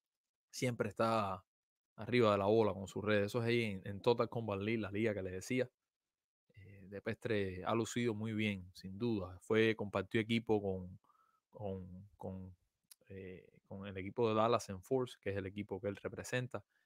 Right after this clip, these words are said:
y estuvo ahí, eh, compartiendo equipo con, con Isaac Carbonell.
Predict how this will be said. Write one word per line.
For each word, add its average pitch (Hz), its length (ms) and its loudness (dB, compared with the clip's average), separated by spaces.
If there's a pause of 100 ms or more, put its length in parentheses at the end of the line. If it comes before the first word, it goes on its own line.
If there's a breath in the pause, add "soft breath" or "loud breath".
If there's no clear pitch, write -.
(180)
y 107 140 -4
estuvo 110 380 0
ahí, 110 420 0 (460)
eh, 101 140 -6
compartiendo 98 1000 -4 (480)
equipo 113 560 -8
con, 92 500 -10
con 92 380 -12
Isaac 110 300 -2
Carbonell. 95 580 -4